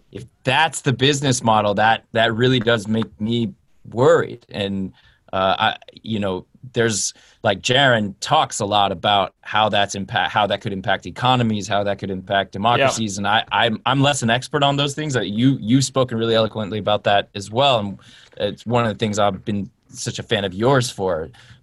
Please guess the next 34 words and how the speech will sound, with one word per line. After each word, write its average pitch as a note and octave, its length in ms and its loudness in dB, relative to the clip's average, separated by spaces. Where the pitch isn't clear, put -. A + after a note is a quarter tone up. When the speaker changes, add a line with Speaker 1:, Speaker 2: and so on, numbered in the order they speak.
Speaker 1:
But, G2 260 -4
um, F#2+ 360 -2
where A#2 260 2
I, D3+ 320 4
where A2+ 200 4
I C#3+ 180 4
feel C3 220 0
like A2+ 160 2
I A2+ 120 4
have A2+ 260 2
some G#2 200 -4
expertise G#2+ 600 -2
is, G2+ 140 -6
like, G2 180 -2
I G#2+ 80 -4
think C#3+ 420 -4
that B2 220 2
model, G#2+ 380 2
that G#2+ 180 0
kind G#2+ 180 -2
of G2+ 160 -8
attention B2 760 -4
economy C#3 720 -2
model, B2+ 500 0
is B2 160 -2
really C3 180 2
bad G#2 380 -2
for - 80 -12
the G2+ 80 -8
creative F#2+ 580 -8
spirit. - 420 -8
Speaker 2:
Yeah. F#3+ 360 4
Speaker 1:
I, G2+ 40 0
I, - 80 -8